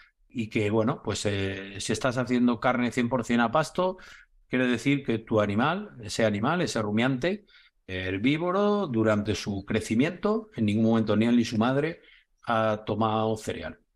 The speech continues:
Si estamos hablando a pasto, pues quiere decir que a lo mejor la madre en puntos de invierno, en puntos críticos, donde indudablemente como ganaderos que somos prevalece el bienestar animal y, el,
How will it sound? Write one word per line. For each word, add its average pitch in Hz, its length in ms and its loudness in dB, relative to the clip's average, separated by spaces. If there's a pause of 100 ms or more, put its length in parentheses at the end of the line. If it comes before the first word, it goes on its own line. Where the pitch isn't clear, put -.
(100)
Si - 160 -6
estamos 139 300 0
hablando 151 300 2
a 156 100 2
pasto, 185 320 2
pues 170 160 -2
quiere 123 220 -2
decir 180 440 -2
que 196 320 2
a 110 120 0
lo 101 100 -4
mejor 104 240 -2
la 107 100 2
madre 127 400 0
en 113 140 -2
puntos 127 640 0
de 131 100 2
invierno, 143 420 0
en 127 80 -2
puntos 127 300 -2
críticos, 147 640 0
donde 110 760 2
indudablemente 113 1160 2 (520)
como 113 280 2
ganaderos 113 420 0
que 113 120 -2
somos 160 340 -2
prevalece 107 500 0
el 110 60 0
bienestar 110 420 0
animal 117 420 0
y, 98 100 -4
el, 95 280 -12